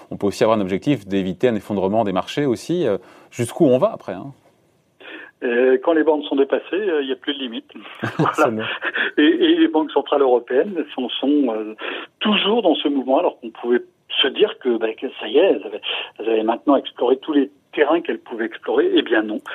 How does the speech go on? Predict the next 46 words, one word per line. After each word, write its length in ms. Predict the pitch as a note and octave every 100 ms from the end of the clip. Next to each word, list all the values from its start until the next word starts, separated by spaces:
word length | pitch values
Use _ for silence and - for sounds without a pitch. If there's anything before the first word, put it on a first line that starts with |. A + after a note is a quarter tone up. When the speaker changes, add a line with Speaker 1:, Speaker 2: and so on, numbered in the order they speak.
| - - -
Speaker 2:
Euh, 240 | A2 A2 G#2+
là, 240 | A2+ A#2+ C#3+
ce 100 | -
qui 100 | B2+ -
s'est 80 | D3
passé 440 | D3 - - A#3+ -
ces 60 | C#3
dernières 360 | B2+ A#2+ A#2+ -
semaines 300 | C3 C#3 D3+
sur 180 | - B2
les, 180 | G#2+ G#2+ -
sur 120 | -
les 200 | G#2 G#2+
marchés 400 | G2+ A#2 - C3+
de 120 | A#2
taux, 260 | G#2+ - F3
dont 120 | C#3+
Speaker 1:
Ouais. 80 | F2+
Speaker 2:
j'allais 160 | - -
reparler 320 | - - -
un 60 | -
peu 120 | -
plus 160 | -
tard, 240 | - C3+ F#3 - - -
euh, 180 | A#2 A#2
va, 160 | D3 D3
va 160 | D#3
les 180 | E3 C#3
amener 360 | B2+ C3 D#3+ E3+
à, 200 | A#2+ B2+
à 80 | C#3
devoir 320 | A2+ A2 C3
aller 100 | A2+
encore 240 | A2 G2+ -
plus 140 | - -
loin. 120 | D4 - _
Speaker 1:
Avec, 280 | - F2+ -
euh, 120 | F#2
l'utilisation 460 | F2 F2+ G2 F#2 B2
de, 240 | A2 G2
de 120 | F#2+ G#2
nouveaux 340 | C#3 D#3 E3
outils 420 | D3+ D3 D3 D#3+
monétaires. 520 | D#3 C3+ C#3 B2+ B2
Merci 280 | A#2+ C#3+ E3+
beaucoup, 440 | D3+ C#3 D#3 D#3